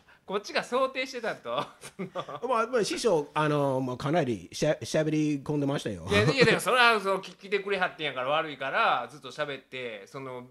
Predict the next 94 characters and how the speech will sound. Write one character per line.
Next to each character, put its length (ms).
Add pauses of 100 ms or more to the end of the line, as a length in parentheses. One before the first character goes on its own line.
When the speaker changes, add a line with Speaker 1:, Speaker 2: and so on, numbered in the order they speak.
Speaker 1:
ベ 140
ル 80
コ 120
さ 180
ん 20
が 120
彼 220
氏 200
い 20
い 40
日 100
み 80
た 60
い 20
な 60
話 180
聞 20
い 40
て 80
て、 60
Speaker 2:
あ 40
ー、 20
は 60
い 20
は 80
い 40
は 40
い 120 (100)
は 320
い。 20
Speaker 1:
で、 160
「あ、 140
紹 260
介 180
し 160
ま 140
す」 240
と 100
か、 220 (120)
<laughs> 120
適 200
当 120
な 100
こ 120
と 80
言 60
う 20
て 80
も 80
う 20
三 160
年 100
経 120
つ 100
け 80
ど、 320 (200)
ま 120
あ、 60
え 80
え 120
人 80
や 80
っ 40
た 80
か 60
ら 40
よ 60
か 100
っ 60
た 100
け 100
ど、 340
Speaker 2:
は 80
い 40
は 260 (400)
い。 40
Speaker 1:
ち 80
ゃ-、 80
ち 80
ゃ 80
ん 80
と 80
説 300
明 200
が 240 (640)
不 80
足 240
し 60
て 60
る 60
の 80
よ、 100
君 280
は。 220